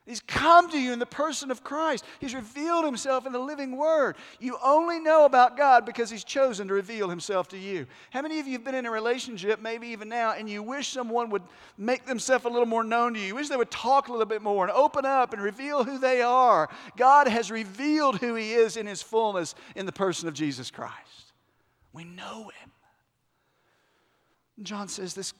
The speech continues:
"God has made himself known. Jesus is the Word." Now, he expands on that a little bit. John one one, he says, I mean,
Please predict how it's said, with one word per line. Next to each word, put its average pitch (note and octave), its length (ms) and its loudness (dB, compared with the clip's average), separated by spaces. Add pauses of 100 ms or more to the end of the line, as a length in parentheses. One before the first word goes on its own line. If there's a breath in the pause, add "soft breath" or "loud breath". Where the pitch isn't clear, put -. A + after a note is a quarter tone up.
(100)
"God G#3 360 -6
has E3+ 180 -12
made G3 280 -10
himself F#3 340 -12
known. G3+ 300 -14
Jesus G3 500 -14
is F3 140 -10
the F3+ 80 -14
Word." F#3+ 400 -6
Now, E3+ 100 -8
he F#3 120 -8
expands A3 540 -12
on F3+ 120 -6
that E3 160 -4
a D#3+ 40 -10
little D#3 180 -8
bit. C#3 500 -10 (920 soft breath)
John F3+ 360 -8
one F3+ 280 -2
one, F#3 340 -4
he E3+ 80 -8
says, F3+ 300 -6
I F#3 60 -6
mean, F#3 300 -12